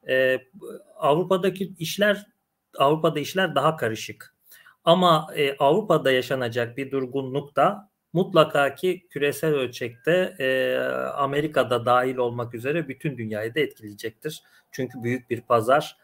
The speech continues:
satın alma gücü ta-, bakımından dünyada yani yerine Avrupa'yı çıkarttığınız zaman yerine koyabileceğiniz, e, daha, e, eli ayağı düzgün oturaklı bir pazar yok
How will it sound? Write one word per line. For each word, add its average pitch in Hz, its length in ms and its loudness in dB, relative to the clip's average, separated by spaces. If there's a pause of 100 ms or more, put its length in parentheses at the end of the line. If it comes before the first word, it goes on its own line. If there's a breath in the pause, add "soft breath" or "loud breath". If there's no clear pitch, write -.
(160 soft breath)
satın 123 340 -4
alma 120 300 2
gücü 113 300 -10
ta-, 120 280 -2 (340)
bakımından 123 720 -2 (200)
dünyada 120 480 0
yani 117 300 2
yerine 120 300 -2
Avrupa'yı 117 420 -2
çıkarttığınız 117 560 -6
zaman 120 220 -2
yerine 117 500 -2 (580 soft breath)
koyabileceğiniz, 120 1080 -2
e, 113 160 -10
daha, 123 580 6
e, 123 60 -8
eli 120 360 -4
ayağı 117 520 2 (220)
düzgün 120 580 -4
oturaklı 117 480 0
bir 113 120 -6
pazar 120 360 0
yok 123 300 0